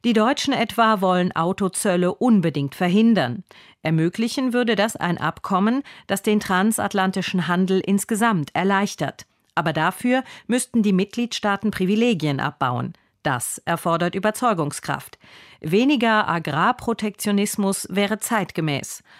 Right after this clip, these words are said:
Europa würde von einem Handelsabkommen mit den U S A unterm Strich profitieren. Die E-U-Staaten müssen sich rasch verständigen, sonst sind sie für Trump ein leichtes Opfer.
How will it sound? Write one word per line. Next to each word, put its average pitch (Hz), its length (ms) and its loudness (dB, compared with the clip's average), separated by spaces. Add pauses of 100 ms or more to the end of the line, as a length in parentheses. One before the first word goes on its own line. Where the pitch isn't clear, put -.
(200)
Europa 196 640 0
würde 185 320 2
von 175 220 -4
einem 170 280 -2
Handelsabkommen 180 1000 -2
mit 165 160 -2
den 170 160 -2
U 180 120 -2
S 160 220 -4
A 190 280 0
unterm 185 380 -2
Strich - 380 -2
profitieren. 202 720 -4 (540)
Die 151 300 0
E-U-Staaten 240 840 0
müssen 220 340 2
sich 214 340 -2
rasch 180 380 -2
verständigen, 208 760 2 (220)
sonst 170 560 -2
sind 220 220 0
sie 240 120 -4
für 240 200 -6
Trump 143 400 -2 (160)
ein 226 180 2
leichtes 190 520 0
Opfer. - 400 -4